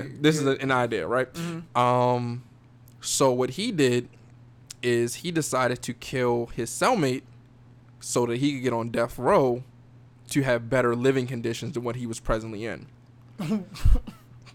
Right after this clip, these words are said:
Speaker 2: So he figured,
Speaker 1: What the
Speaker 2: essentially,
Speaker 1: fuck?
Speaker 2: if I'ma be here,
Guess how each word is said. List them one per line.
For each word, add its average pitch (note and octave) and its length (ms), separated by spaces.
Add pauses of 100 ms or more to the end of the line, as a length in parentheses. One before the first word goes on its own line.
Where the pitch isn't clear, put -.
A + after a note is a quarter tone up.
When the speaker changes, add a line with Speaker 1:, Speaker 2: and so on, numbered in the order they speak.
(840)
Speaker 2:
So C3 200
he G3 180
figured, C3 520
Speaker 1:
What - 80
the B2+ 80
Speaker 2:
essentially, C3 600
Speaker 1:
fuck? A3+ 420
Speaker 2:
if B3+ 120
I'ma F#3+ 240
be E3+ 260
here, C3 340